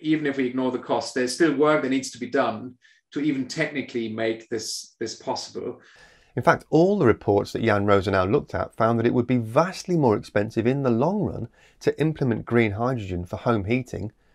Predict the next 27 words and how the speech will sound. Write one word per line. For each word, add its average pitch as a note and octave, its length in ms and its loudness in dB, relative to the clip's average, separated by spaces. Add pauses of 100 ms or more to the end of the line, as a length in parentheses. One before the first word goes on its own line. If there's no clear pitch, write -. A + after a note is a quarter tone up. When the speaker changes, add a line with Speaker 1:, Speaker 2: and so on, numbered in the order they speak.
(140)
Speaker 2:
than A#2 120 2
it A#2 80 -2
would A2 180 -4
be G2 220 0
to A2+ 160 -4
install G2 460 0
heat D3 340 -4
pumps - 280 -10
at - 140 -6
scale. C#3+ 480 -6 (840)
European B2 400 4
countries G#2 380 -4
like G2+ 200 0
Sweden, F#2+ 440 0
Germany F#2 380 2
and F2+ 100 -2
Netherlands G2 480 -4 (320)
also F#3+ 460 2
have F#2+ 180 0
very F#2+ 260 4
strong F#2 300 -4
lobby F2 220 -2
groups F#2+ 340 -6
who A2+ 120 0
have G2+ 200 -2
vested F#2+ 400 -2
interests F2+ 540 -6